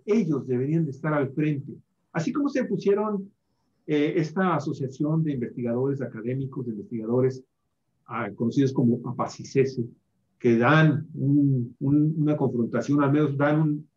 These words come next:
un posicionamiento sobre el tema de la ampliación de Sempra Energy con esta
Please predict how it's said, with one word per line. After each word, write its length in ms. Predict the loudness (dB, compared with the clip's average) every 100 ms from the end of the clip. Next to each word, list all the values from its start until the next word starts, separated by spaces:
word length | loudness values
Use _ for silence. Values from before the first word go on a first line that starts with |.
| -8
un 60 | -2
posicionamiento 800 | 0 -2 -4 -4 0 0 0 -2
sobre 240 | -2 -2
el 60 | -2
tema 260 | -2 0 0
de 100 | 0
la 220 | -2 -8 _
ampliación 460 | -8 -4 -4 -2 -2
de 100 | -2
Sempra 340 | -2 -4 -2
Energy 280 | -2 -2 -4
con 200 | -4 -4
esta 320 | -4 -4 -6